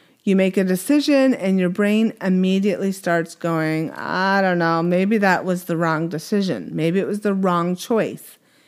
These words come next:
If you make a different decision, you could feel differently.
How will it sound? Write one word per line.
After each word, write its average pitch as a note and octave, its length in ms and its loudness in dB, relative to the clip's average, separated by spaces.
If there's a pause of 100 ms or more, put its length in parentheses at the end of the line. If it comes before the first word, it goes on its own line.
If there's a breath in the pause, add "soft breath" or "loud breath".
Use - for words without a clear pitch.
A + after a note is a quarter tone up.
(360 soft breath)
If F#3 160 -2
you G3+ 120 2
make B3+ 280 4
a A#3 60 4
different G#3 380 0
decision, F3+ 760 -2 (200)
you F#3 120 -4
could F#3+ 200 -6
feel D#3+ 240 -4
differently. F#3 720 -6